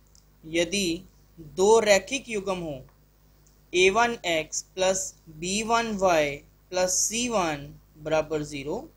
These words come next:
और दूसरा रैखिक युग्म हो, A two X plus बी टू वाई प्लस सी टू बराबर ज़ीरो। यदि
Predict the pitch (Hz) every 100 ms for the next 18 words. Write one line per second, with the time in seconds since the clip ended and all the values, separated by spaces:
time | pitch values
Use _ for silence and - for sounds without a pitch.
0 | _ _ _ _ _ _ 175 151 127 -
1 | _ _ _ _ - 151 170 156 233 254
2 | 226 - 208 190 180 165 156 147 147 185
3 | _ _ _ _ - 175 180 180 254 -
4 | 180 160 160 - - - _ - 208 226
5 | - 165 190 208 262 262 202 196 170 143
6 | 151 _ _ 185 185 185 220 233 - 165
7 | 147 151 - - 156 165 165 175 160 180
8 | 151 - _ _ _ _ _ _ _ _
9 | _ _ _ _ - _ _ _ 175 196